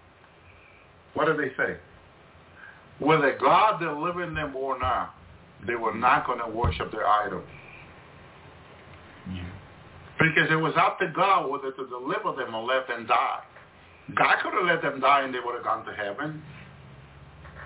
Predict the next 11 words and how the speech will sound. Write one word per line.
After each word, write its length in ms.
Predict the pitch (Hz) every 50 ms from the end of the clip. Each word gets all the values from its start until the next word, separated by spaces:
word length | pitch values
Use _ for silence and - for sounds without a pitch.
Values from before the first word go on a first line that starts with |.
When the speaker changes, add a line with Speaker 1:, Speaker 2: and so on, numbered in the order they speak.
| - - - - - - - - - -
Speaker 1:
See, 180 | 208 196 139 -
God 320 | 156 170 196 214 220 214
either 320 | 190 202 202 196 185 151 135
way 180 | 156 185 190 170
has 180 | 147 147 143 143 151
no 120 | 165 -
problem 500 | - - 175 190 196 185 160 127 123 -
'cause 120 | - 120 113
He's 100 | 123 123 139
in 100 | 151 143 127
control. 460 | 127 127 127 - 139 135 - -